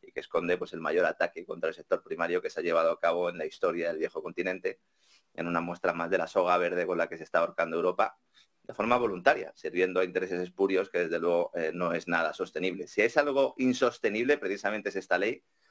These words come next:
porque es una norma que va a servir para terminar de destruir lo poco que queda de la maltrecha agricultura y ganadería europea, y es consecuencia de la ideología que apunta que la actividad humana, para garantizar su subsistencia, es un crimen. La ley parte de esa base. Oiga,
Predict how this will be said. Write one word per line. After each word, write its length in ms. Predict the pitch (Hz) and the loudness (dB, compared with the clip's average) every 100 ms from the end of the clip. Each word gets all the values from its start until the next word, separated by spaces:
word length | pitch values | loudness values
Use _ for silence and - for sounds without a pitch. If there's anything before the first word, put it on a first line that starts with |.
| _ - | _ -2
porque 160 | 98 | 0
es 80 | 113 | 0
una 160 | 135 123 | 2 2
norma 320 | 127 127 113 | 4 2 2
que 80 | 98 | 2
va 60 | |
a 40 | 107 | 0
servir 300 | 120 123 113 | 2 2 4
para 160 | 101 | 2
terminar 380 | 101 92 95 113 | 2 -2 0 2
de 60 | 117 | 2
destruir 340 | 110 107 123 | 0 2 2
lo 100 | 107 | 2
poco 240 | 104 104 104 | 0 0 0
que 100 | 101 | 2
queda 220 | 120 110 | 4 4
de 80 | 87 | 2
la 80 | |
maltrecha 460 | 85 87 - 113 98 | -2 -2 2 2 2
agricultura 480 | 92 90 90 107 104 | -2 -2 -4 0 2
y 20 | |
ganadería 400 | 92 85 85 95 | 2 0 0 2
europea, 480 | 101 101 120 139 - _ _ _ _ _ _ _ _ - | 2 2 2 2 -2 _ _ _ _ _ _ _ _ -4
y 300 | 107 104 101 | 0 4 2
es 100 | 110 | 2
consecuencia 580 | 135 135 127 131 131 | 0 0 2 2 4
de 60 | 196 | 4
la 80 | 131 | 4
ideología 420 | 98 92 - 107 | 4 2 2 2
que 80 | 127 | 2
apunta 360 | - 123 160 | 0 -2 -2
que 40 | 160 | 0
la 60 | |
actividad 340 | 131 104 90 95 | -2 0 2 2
humana, 400 | 110 120 156 - _ - | 2 2 0 -4 _ -2
para 180 | 95 85 | 0 0
garantizar 460 | 85 85 80 95 | -2 -6 -4 -4
su 80 | - | -4
subsistencia, 560 | 117 113 107 117 120 160 | -12 -10 -2 -2 0 -2
es 100 | 151 | -4
un 160 | 107 | -6
crimen. 420 | 92 160 113 - _ _ _ _ _ - 82 - _ _ _ | -2 -2 -2 -8 _ _ _ _ _ -10 -10 -10 _ _ _
La 140 | 92 85 | 0 2
ley 160 | 113 | 2
parte 320 | 151 143 - 147 | 2 2 2 -2
de 80 | |
esa 180 | 98 - | 0 0
base. 320 | 135 202 - - _ _ _ _ _ _ _ _ _ - | 0 0 -6 -20 _ _ _ _ _ _ _ _ _ 0
Oiga, 320 | 101 139 - | 4 4 2